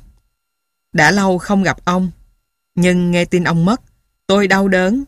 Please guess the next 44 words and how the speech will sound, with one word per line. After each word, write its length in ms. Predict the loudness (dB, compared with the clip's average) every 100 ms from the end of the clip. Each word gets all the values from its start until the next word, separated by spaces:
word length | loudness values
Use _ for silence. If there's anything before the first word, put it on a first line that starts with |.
| -4
như 220 | 0 0
nghe 140 | 0
tin 240 | -2 -2 -2
một 160 | -4
người 140 | -4 -4
thân 300 | -4 -4 -2
vừa 140 | -4
qua 160 | -4 -4
đời. 340 | -2 -4 -6 -10 -20 _ _ _ _ _ _ _ _ _ _ -4
Tất 180 | -2
nhiên, 300 | 2 2 0 -4 -14 _
ở 280 | -2 0 2
một 180 | 0 0
độ 160 | -2 -2
tuổi 180 | -2
nào 140 | -2 -4
đó, 340 | -4 -4 -8 -14 _ _ _ -2
vượt 280 | 0 0
ngưỡng 180 | 0 0
năm 180 | 2 4
mươi, 280 | 4 2 -2 -8 _ _ _ _
ta 200 | -2 0
thường 280 | -2 -4 -2
nghe 160 | -2
nhiều 200 | -2 -4
tin 200 | -2 -2
báo 140 | -2 -4
tử. 360 | -4 -4 -4 -8 -14 _ _ _ _ _ _ _ _ _
Dạo 220 | -2 0 0
này, 360 | -2 -2 -6 -10 _ _ -6
thỉnh 200 | -6 -2
thoảng 300 | -2 0 0
tôi 100 | -2
lại 140 | -2 -2
nghe 200 | -2 -4
một 260 | -6 -8
hung 240 | -4 -2 0
tin 260 | 0 0 -2 -14 -4
về 180 | -2
những 300 | -2 -2 -2
bạn 240 | -2 -2 -2
bè 200 | -4 -4
quen 280 | -4 -2 0
biết 180 | -2